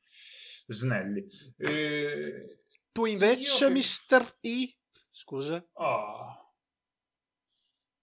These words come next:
Speaker 1: Io <laughs> mi scappa da ridere.
Speaker 2: Mm.
Speaker 1: E io mi raccomando fortemente, fortissimamente, sempre più fortemente, invece di,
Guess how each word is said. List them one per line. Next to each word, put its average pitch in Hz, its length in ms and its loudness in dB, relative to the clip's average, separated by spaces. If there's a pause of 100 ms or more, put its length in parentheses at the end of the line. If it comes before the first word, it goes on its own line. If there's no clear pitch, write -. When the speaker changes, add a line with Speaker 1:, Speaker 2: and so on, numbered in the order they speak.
(100)
Speaker 1:
Io 127 800 4 (840)
<laughs> - 720 -12 (1120)
mi 135 120 -8
scappa 147 380 0
da 135 100 2
ridere. 110 420 -4 (220)
Speaker 2:
Mm. 151 260 -12
Speaker 1:
E 123 1000 0 (360)
io 208 160 -8
mi 135 200 -12
raccomando 135 720 -8
fortemente, 135 880 -8
fortissimamente, 120 1200 -10
sempre 139 360 -8
più 135 120 -14
fortemente, 165 1000 -8
invece 143 560 -10
di, 131 280 -14